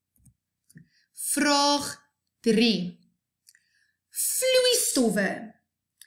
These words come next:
neem die m aan van die houer waarin hulle is. Vloeistowwe neem die m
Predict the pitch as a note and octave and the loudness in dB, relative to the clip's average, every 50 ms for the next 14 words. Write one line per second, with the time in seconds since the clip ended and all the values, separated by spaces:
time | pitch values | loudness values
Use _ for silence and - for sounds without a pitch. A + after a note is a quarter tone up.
0 | _ _ _ _ - A3+ A3+ A#3 A#3+ B3+ C4 C4+ B3+ B3 A#3 B3 B3+ B3 B3 B3 | _ _ _ _ 2 4 6 8 8 8 8 8 6 6 6 4 4 4 2 0
1 | B3 - - - _ _ _ _ _ - D#4 E4 E4+ F4 F4+ F#4+ G#4 A4 G#4+ - | -2 -4 -12 -20 _ _ _ _ _ -2 0 2 2 2 2 0 0 -2 -4 -6
2 | - - _ - D4 D4 D4 D4+ D#4 E4+ G4+ B4 C#5 C5 - - D#4 C#4+ C4+ B3 | -10 -12 _ -2 0 0 2 2 4 2 2 2 0 -4 -4 0 2 4 6 6
3 | A#3+ A#3 A3+ F#3+ F3+ F#3 G3+ G#3+ A3 A#3+ B3+ C#4+ E4 F4+ G#4+ B4 B4+ F4 A#3 G3 | 6 4 2 2 0 -2 0 2 2 2 2 2 2 2 4 2 2 0 -2 -2
4 | G3+ A3 G#3+ G#3 A3 A3 A3+ A#3 B3 - - - - B3 B3 B3 A#3+ B3 B3+ B3+ | -2 -2 0 0 2 2 2 2 0 -2 -6 -4 -2 2 2 4 4 4 4 2
5 | - - G#3+ G#3+ A3 G#3+ G#3+ G#3+ A3 G#3+ A3 G#3 G3+ G3 G3 - - - - - | 0 -4 -6 -4 -2 0 0 0 0 -2 -4 -6 -6 -6 -4 -4 -4 -4 -4 -6
6 | - - _ _ _ _ _ _ _ _ _ _ - - - - - F#4 F#4+ F#4+ | -8 -12 _ _ _ _ _ _ _ _ _ _ -16 -14 -10 -6 -2 4 6 8
7 | F#4 F#4+ G#4+ A4+ - - - - F#4+ F#4 F4 F4+ G#4+ A#4 B4+ A4+ E4+ C4 B3 B3 | 8 8 6 4 0 -2 0 2 2 2 2 2 0 -2 0 2 4 6 6 6
8 | B3+ B3+ B3 A#3+ A3+ B3+ B3+ B3+ B3 B3 B3 - _ _ _ _ _ _ _ _ | 6 4 4 2 2 0 0 0 0 -2 -4 -8 _ _ _ _ _ _ _ _
9 | _ _ _ - C4 C4 C4+ C4+ C4+ C#4 C#4+ D4 E4+ | _ _ _ -2 2 2 4 4 4 2 2 0 -2